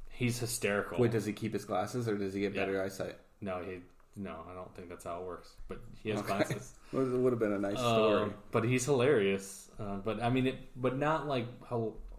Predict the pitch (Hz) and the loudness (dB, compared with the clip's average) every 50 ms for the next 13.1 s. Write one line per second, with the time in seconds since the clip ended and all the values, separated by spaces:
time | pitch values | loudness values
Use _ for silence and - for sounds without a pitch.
0 | - - - 127 113 - - 117 110 101 101 107 104 107 107 107 107 104 104 98 | -14 -12 -10 -10 -8 -4 -2 -2 -2 -2 0 0 0 2 2 2 2 0 0 -2
1 | 101 98 98 101 101 104 98 98 98 101 101 104 98 92 - 101 - 101 98 - | -2 -2 -2 -2 -2 -2 -4 -2 -2 -2 0 -2 -2 -4 -4 -6 -6 -6 -6 -6
2 | - 98 90 87 - - 110 107 101 95 87 87 87 - - - - - - - | -8 -10 -10 -10 -8 -2 0 0 0 0 -2 -4 -8 -12 -16 -20 -20 -14 -4 -4
3 | 113 110 - - - 120 110 117 110 - - - 131 131 120 123 127 113 107 110 | -4 -2 -2 -2 -2 -2 0 0 -2 -2 4 8 8 8 8 6 4 2 2 0
4 | 107 104 - - - 113 104 101 98 98 95 95 95 95 98 101 95 92 - - | -4 -4 -2 0 2 2 2 2 -2 -2 -4 -4 -6 -8 -8 -8 -8 -8 -6 -2
5 | 110 104 101 101 - 98 92 87 - - - 107 104 98 90 82 82 80 82 - | 0 0 0 0 -2 -6 -6 -6 -10 -12 -10 -6 -6 -6 -6 -8 -10 -12 -16 -18
6 | - - _ _ _ - 120 123 117 123 113 - - - - 95 95 95 95 92 | -20 -20 _ _ _ -6 -4 -2 0 0 0 0 -2 -4 -6 -2 -2 0 0 0
7 | 90 90 90 - - - - - - - - - 117 123 120 107 107 101 - 143 | -2 -2 -6 -8 -10 -12 -14 -16 -16 -14 -6 0 4 4 4 4 4 2 0 -2
8 | 170 - - - - 120 107 95 85 - - - - - 143 156 156 - 180 190 | -4 -4 -10 -10 -4 -2 -2 -2 -4 -6 -12 -16 -6 -2 -2 -2 0 0 0 0
9 | 190 185 - 202 156 110 98 101 - - - - - 135 160 156 135 120 117 - | 0 2 2 2 2 2 0 -4 -8 -14 -16 -10 0 6 8 8 8 8 6 0
10 | - - - 123 - 135 127 143 143 156 151 127 113 110 113 117 127 117 120 - | -4 -12 -10 -8 -2 0 0 2 2 4 4 4 4 4 2 0 0 -2 -2 -2
11 | 120 117 113 113 110 107 104 98 101 95 92 98 101 101 101 110 110 110 107 107 | 0 0 2 2 2 0 0 -2 -4 -6 -6 -6 -6 -6 -4 -4 -4 -2 -4 -4
12 | 104 101 98 95 95 92 95 - - - - - - - - - - - _ - | -4 -4 -4 -4 -4 -6 -10 -16 -20 -20 -20 -20 -20 -20 -20 -20 -20 -18 _ -4
13 | 104 | -4